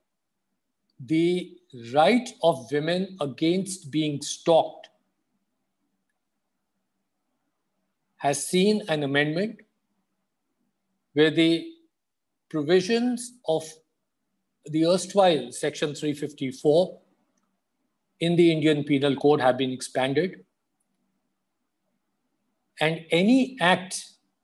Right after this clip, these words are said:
subtle or otherwise, which will include trying to establish unwilling contact, physically or in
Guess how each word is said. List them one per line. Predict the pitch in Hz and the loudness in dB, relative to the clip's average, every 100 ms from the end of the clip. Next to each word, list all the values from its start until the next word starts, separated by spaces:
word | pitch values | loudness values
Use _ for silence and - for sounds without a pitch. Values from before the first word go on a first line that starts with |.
| _ _ _ _ | _ _ _ _
subtle | - - 170 196 208 254 233 | -14 -2 0 2 0 0 0
or | 180 | 0
otherwise, | 151 147 147 131 107 - - _ _ _ _ _ _ _ _ _ _ | 0 0 -2 -4 -8 -18 -20 _ _ _ _ _ _ _ _ _ _
which | 143 143 175 | -12 -8 -4
will | 160 | -2
include | 156 147 165 175 208 185 - _ _ _ _ _ | -4 -6 -2 0 0 -4 -14 _ _ _ _ _
trying | - 156 180 196 | -2 0 0 -2
to | 190 170 | -4 -4
establish | - 160 147 151 147 | -2 0 0 -2 -4
unwilling | 143 135 135 131 123 | -4 -2 -6 -8 -6
contact, | 127 127 139 156 - _ _ _ _ _ _ _ _ _ _ _ _ _ _ _ | -6 -6 -4 -4 -6 _ _ _ _ _ _ _ _ _ _ _ _ _ _ _
physically | - 151 160 190 190 202 | -4 -4 0 0 2 2
or | 180 | 0
in | 151 | -2